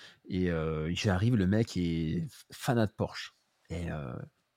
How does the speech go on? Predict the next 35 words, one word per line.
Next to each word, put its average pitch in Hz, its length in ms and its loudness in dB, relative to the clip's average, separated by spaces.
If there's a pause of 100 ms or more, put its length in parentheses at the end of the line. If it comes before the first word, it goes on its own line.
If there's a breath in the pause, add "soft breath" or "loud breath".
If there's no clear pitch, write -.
(140)
il 98 120 2
a, 98 140 8
il 95 100 6
a 95 80 6
plusieurs 107 400 4
Porsche, 113 280 2
et 98 40 2
cetera. 95 380 2
Et 117 40 6
on 85 80 2
parle 101 200 -4
de 98 100 -2
bagnole. 92 380 2
Et 98 40 2
en 85 80 -2
fait, 117 160 -2
j'étais 95 180 -2
plus 143 240 0
intéressé 113 440 2
par 95 140 -2
lui 87 80 2
parler 107 220 4
de 104 60 2
bagnole 95 320 2
que 101 100 -4
de 87 40 -4
parler 95 240 0
de 95 60 2
montre. - 340 -4
Donc, 95 140 -14
finalement, 104 240 4
on 92 80 4
a 82 60 0
fait 85 140 -4
l'épisode. 90 440 0